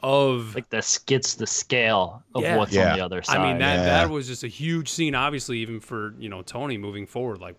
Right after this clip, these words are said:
Speaker 1: wow, like, there really is this larger universe, this larger threat out there, um, which I think that a lot of that even just, all these events, we've talked about it before, and we're gonna talk about it on the next episode, kinda leading into the events of Iron Man three, and just kinda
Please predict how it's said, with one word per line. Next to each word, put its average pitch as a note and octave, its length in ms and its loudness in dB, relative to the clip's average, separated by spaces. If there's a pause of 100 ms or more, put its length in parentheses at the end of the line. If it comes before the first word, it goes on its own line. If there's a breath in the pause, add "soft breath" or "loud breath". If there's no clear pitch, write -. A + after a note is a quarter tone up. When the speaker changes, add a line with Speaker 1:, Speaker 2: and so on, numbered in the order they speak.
(140)
Speaker 1:
wow, A2 280 -6
like, F#2+ 160 -12
there C3+ 140 -2
really A#2 480 -2
is A#2 160 -4
this G#2+ 200 -10
larger A2+ 520 -2
universe, G#2+ 520 -4
this A2 160 -10
larger G#2+ 480 -6
threat A#2+ 500 -8
out A2+ 240 -10
there, F#2+ 280 -12 (500 soft breath)
um, G2+ 320 -8
which A#2+ 180 -6
I A#2 60 0
think A2 180 -6
that C3+ 120 -4
a A#2+ 40 -2
lot A#2 160 0
of A2+ 60 0
that A2+ 100 0
even A2 180 -4
just, - 260 -10 (200)
all C#3+ 160 4
these C#3+ 140 2
events, C3+ 320 0
we've B2 120 -6
talked B2 220 -2
about A#2+ 140 -2
it G#2 40 -6
before, B2 260 -8
and A2 80 -6
we're A2 60 -6
gonna A2+ 120 -6
talk A2+ 200 -4
about G#2+ 220 -4
it G#2+ 160 -8
on A2 140 -8
the G2+ 40 -10
next B2 320 -6
episode, A2+ 460 -4 (440 soft breath)
kinda E3+ 200 2
leading C#3+ 200 0
into C3+ 100 0
the C3 60 0
events B2+ 220 -2
of A#2+ 100 -4
Iron B2 200 0
Man A#2 180 -2
three, C#3 320 -2 (380 soft breath)
and B2+ 100 -6
just B2 140 -8
kinda B2+ 280 0